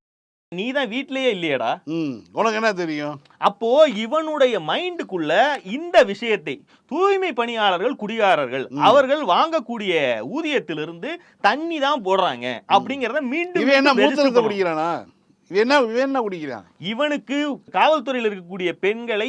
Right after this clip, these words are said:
Speaker 1: இது மாதிரி அவர்கள் வந்து அட்ஜஸ்ட் தான் பண்றாங்கங்கிறத ரெஜிஸ்டர் பண்ண வேண்டியது எவ்வளவு நோக்கம் அன்னைக்கு இருந்ததோ, அதே மாதிரியான ஒரு சிச்சுவேஷனை தான் இதுல பயன்படுத்துறான்.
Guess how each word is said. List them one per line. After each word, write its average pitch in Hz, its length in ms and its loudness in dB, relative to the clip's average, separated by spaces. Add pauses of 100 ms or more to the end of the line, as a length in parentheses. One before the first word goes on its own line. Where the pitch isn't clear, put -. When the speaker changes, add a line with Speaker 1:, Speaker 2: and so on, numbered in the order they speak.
Speaker 1:
இது 208 140 -6
மாதிரி 220 500 0
அவர்கள் 202 480 2
வந்து 196 140 0
அட்ஜஸ்ட் 214 460 0
தான் 220 160 -4
பண்றாங்கங்கிறத 185 840 -2
ரெஜிஸ்டர் 185 380 -10
பண்ண 165 140 -8
வேண்டியது 143 400 -4
எவ்வளவு 147 440 -2
நோக்கம் 165 380 -4
அன்னைக்கு 113 240 -14
இருந்ததோ, 127 300 -10 (160)
அதே 226 320 2
மாதிரியான 202 560 -4
ஒரு 123 180 -4 (240)
சிச்சுவேஷனை 175 500 -2
தான் 185 160 0
இதுல 147 180 -4
பயன்படுத்துறான். 127 540 -6